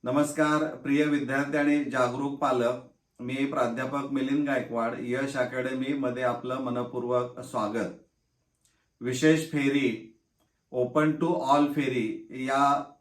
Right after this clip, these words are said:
फेरीचं वेळापत्रक नुकतंच जाहीर करण्यात आलेलं आहे आणि यामध्ये त्यांनी स्पष्ट असं म्हटलेलं आहे की चार ऑगस्ट दोन हजार पंचवीस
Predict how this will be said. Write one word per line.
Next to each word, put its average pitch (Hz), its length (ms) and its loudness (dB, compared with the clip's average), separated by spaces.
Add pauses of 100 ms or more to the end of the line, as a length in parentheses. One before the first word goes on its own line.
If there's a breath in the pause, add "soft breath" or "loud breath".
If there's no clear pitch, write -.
(180)
फेरीचं 143 520 2
वेळापत्रक 127 800 2
नुकतंच 131 540 -2
जाहीर 120 380 -2
करण्यात 120 440 -2
आलेलं 113 500 -2
आहे 107 560 -4 (440)
आणि 120 220 -4
यामध्ये 139 480 0
त्यांनी 143 220 0
स्पष्ट 143 400 -2
असं 143 240 2
म्हटलेलं 131 420 -2
आहे 113 300 -2 (760)
की 151 380 4 (380)
चार 156 580 6
ऑगस्ट 143 480 2
दोन 139 320 2
हजार 135 400 2
पंचवीस 127 920 -2